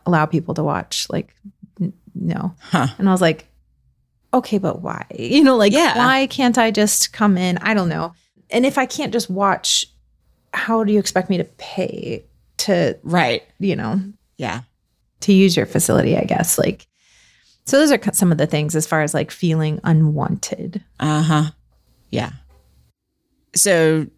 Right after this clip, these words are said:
Speaker 2: thinking about those red flags when you're visiting, when you're in your own school, when should you maybe, like, is there anything that are kind of red flags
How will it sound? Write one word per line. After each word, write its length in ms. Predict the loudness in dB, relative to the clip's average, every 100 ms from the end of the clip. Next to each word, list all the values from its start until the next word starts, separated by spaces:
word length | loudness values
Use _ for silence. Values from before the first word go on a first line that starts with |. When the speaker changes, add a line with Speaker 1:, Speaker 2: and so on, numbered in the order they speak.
| _ -2
Speaker 2:
thinking 200 | 0 2
about 280 | 0 0 0
those 200 | 0 0
red 160 | 0
flags 340 | 0 0 0 0
when 100 | 0
you're 100 | 2
visiting, 600 | 2 2 0 -4 -6 0
when 120 | 4
you're 140 | 4 4
in 80 |
your 200 | 4 4
own 240 | 4 4 4
school, 640 | 4 0 -2 0 -2 -2 2
when 220 | 4 4
should 280 | 2 0 0
you 180 | 2
maybe, 640 | 4 4 4 2 2 2 0
like, 160 | 0
is 80 | 2
there 140 | 2 2
anything 800 | 2 2 2 4 4 2 -2 -6 _ _ _
that 140 | -6 -4
are 60 |
kind 240 | -2 -2 -2
of 80 | 0
red 180 | -2
flags 580 | 0 0 0 0 -2 -4